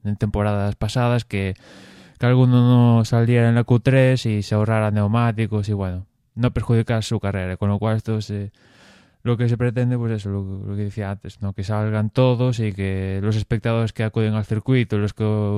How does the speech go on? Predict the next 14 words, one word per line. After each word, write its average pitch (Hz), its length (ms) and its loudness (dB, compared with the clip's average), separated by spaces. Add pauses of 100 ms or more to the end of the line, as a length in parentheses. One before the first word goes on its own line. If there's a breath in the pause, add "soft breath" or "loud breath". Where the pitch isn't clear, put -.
(140)
vemos 113 280 0
por, 107 420 -4 (580)
en 107 240 -2
casa, 120 400 -2 (240)
pues 95 160 -8
mediante 101 320 -4
la 104 120 -2
televisión, 110 380 -2
pues 95 320 -6
tengamos 107 460 -2
más 107 160 -2
espectáculo 107 600 -6
y 101 80 -8
que 98 340 -6